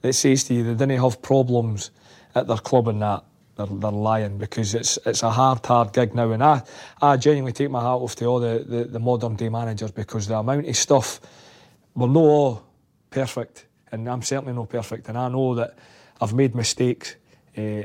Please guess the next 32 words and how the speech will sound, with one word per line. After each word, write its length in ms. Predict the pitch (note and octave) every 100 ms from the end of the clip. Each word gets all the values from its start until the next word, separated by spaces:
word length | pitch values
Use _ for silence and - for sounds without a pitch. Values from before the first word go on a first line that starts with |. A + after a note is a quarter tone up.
| -
and 280 | A2+ A2+ C3+
there 200 | A#2+ A2+
is 240 | A#2+ A2+ -
kind 180 | - A#2
of 120 | A#2
clubs 280 | - B2 G#2+
I'd 140 | A2+ G#2+
rather 260 | A#2 A#2+ A#2
things 240 | B2 A#2
had 120 | G#2+
went 180 | A#2 B2+
a 40 | B2
wee 120 | B2
bit 200 | A2+ -
better 360 | A#2+ A#2+ A2+ A2
and 160 | A2
what 160 | A2+ A2+
have 120 | A#2
you. 160 | G#2+ G#2 - - - - _
But 220 | B2 G2+ - -
some 640 | - - - - - C#3+
of 120 | A#2+
the 140 | G#2+ G2 _ -
rubbish 360 | B2 A#2 A2
you've 120 | A2
got 120 | F#2+ A2+
to 80 |
put 160 | G2+ B2
up 120 | B2+
with 120 | G2+
now, 200 | A2 A#2+ G#2 _ - - _ -
eh, 460 | G#2 G#2 G2+ G2